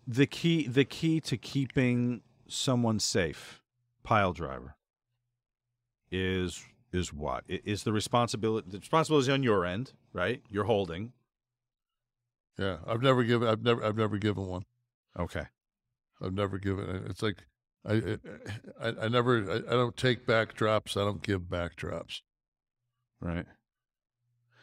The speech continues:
Speaker 2: 'Cause it,
Speaker 1: Um,
Speaker 2: it, to me, if it, it, it's, it's almost like there's certain things you have to do in order to fucking have a pro wrestling match. Like running the ropes is one of 'em.
Speaker 1: Mm-hmm.
Speaker 2: But to, to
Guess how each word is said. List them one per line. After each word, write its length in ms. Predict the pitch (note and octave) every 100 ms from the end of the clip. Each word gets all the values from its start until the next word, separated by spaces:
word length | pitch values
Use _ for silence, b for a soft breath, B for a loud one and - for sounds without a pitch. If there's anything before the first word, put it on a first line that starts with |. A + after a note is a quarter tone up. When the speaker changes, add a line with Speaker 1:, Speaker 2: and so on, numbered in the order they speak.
| b b b b
Speaker 2:
'Cause 300 | - A2 G#2+
it, 20 | G#2+
Speaker 1:
Um, 120 | G#2+
Speaker 2:
it, 140 | C#3
to 120 | - D3
me, 240 | D#3+ E3
if 160 | C#3+ C3
it, 160 | B2+ -
it, 200 | A#2+ - - - b -
it's, 200 | C#3 F3+
it's 240 | D#3+ -
almost 440 | F3 G3 F#3+ C#3
like 340 | C#3 B2+ G#2+ - - _ _ _ _ _
there's 200 | - D3+
certain 300 | - G#3 A#3
things 280 | E3 F#3 D#3+
you 120 | C3 A2+
have 360 | G#2+ A#2 B2
to 120 | - G#2+
do 420 | F#2 G#2+ G#2+ A2
in 140 | G2+
order 360 | F2+ G2 G2+ G2+
to 160 | F2 F2+
fucking 340 | G2 G2 F#2+
have 160 | F#2 F2
a 80 | F2
pro 200 | - F2+
wrestling 440 | F2+ F2+ - G2
match. 520 | G2 G2 G2+ G2 - - _ _ _ -
Like 120 | G2+
running 400 | F#2+ G#2 A#2 A#2+
the 100 | A2
ropes 460 | G2 G2 G#2+ A2 -
is 180 | G2 -
one 180 | F#2+ G2+
of 120 | G2+
'em. 300 | A2 A#2 B2+ _ -
Speaker 1:
Mm-hmm. 260 | G#2 G2+ G2+ - _ _ -
Speaker 2:
But 200 | A#2+ A#2 _ _ _ _ -
to, 180 | B2+ G2+ - _ -
to 180 | E3+